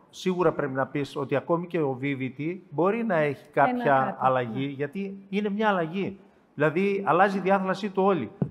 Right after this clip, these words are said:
Speaker 1: Δεν βλέπει όπως βλέπει με τα γυαλιά. Όταν ακούει πολυεστιακός, νομίζει ότι θα βλέπει όπως με τα γυαλιά του τα πολυεστιακά. Πρέπει να καταλάβει ότι μπαίνει σε μια καινούργια κατάσταση. Και πρέπει, ο πρώτος που έβαλα, ο πρώτος,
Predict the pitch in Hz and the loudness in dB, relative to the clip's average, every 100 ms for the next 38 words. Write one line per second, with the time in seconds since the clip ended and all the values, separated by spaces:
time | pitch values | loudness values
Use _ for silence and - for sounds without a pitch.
0 | - 135 208 220 226 220 202 175 165 135 | -6 -4 -2 0 0 0 2 0 0 -2
1 | 156 135 131 135 123 123 135 165 190 165 | -2 0 -2 -2 -2 0 4 4 4 0
2 | 156 196 196 190 170 151 - 143 170 165 | 0 2 0 0 -4 -4 -2 0 2 -2
3 | - 135 139 151 147 131 139 127 135 143 | -2 -8 -6 -6 -8 -8 -4 -4 -2 -4
4 | 143 131 131 123 123 120 135 135 120 117 | -4 -8 -8 -6 -4 -2 -2 -2 -8 -10
5 | 110 101 - 104 139 156 - _ _ _ | -12 -14 -16 -8 -6 -6 -10 _ _ _
6 | - 196 208 196 185 180 202 196 175 180 | -2 0 0 0 4 4 4 2 0 0
7 | 196 196 190 190 185 190 190 185 170 160 | 0 -2 -6 -4 -4 -2 -2 0 2 2
8 | 156 - - - 151 180 190 175 - _ | 0 -8 -20 -10 -6 -2 -4 -6 -16 _
9 | _ _ _ _ - 156 143 196 233 240 | _ _ _ _ -4 -4 0 6 6 6
10 | 170 - 143 131 117 127 165 220 139 123 | -2 0 2 2 2 0 0 -2 -8 2
11 | 175 170 147 180 - | 4 6 2 -4 -8